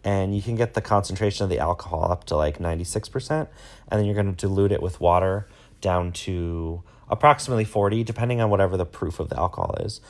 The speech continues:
So if you don't know what proof is, you might not know. Proof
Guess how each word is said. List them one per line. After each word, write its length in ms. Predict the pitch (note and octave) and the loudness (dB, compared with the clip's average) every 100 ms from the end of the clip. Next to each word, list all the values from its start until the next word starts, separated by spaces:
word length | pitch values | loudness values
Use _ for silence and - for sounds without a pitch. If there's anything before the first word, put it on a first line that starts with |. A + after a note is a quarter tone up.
| - - | -20 -18
So 120 | - | -2
if 80 | A2 | 0
you 60 | A#2 | 4
don't 200 | A#2 A2+ | 4 6
know 120 | A2 | 4
what 120 | F#2+ | 2
proof 240 | - D3+ C#3 | 2 0 4
is, 440 | B2+ C3 - - - _ - - | 2 2 -4 -10 -16 _ -16 -4
you 120 | D#3+ | 0
might 160 | D#3 | 0
not 160 | D#3 E3 | 0 -2
know. 320 | F3 A#2+ F2+ - - - - | 0 -2 -4 -12 -20 -20 -10
Proof 640 | - G3 F#3+ G3 - - | 8 10 10 8 0 -14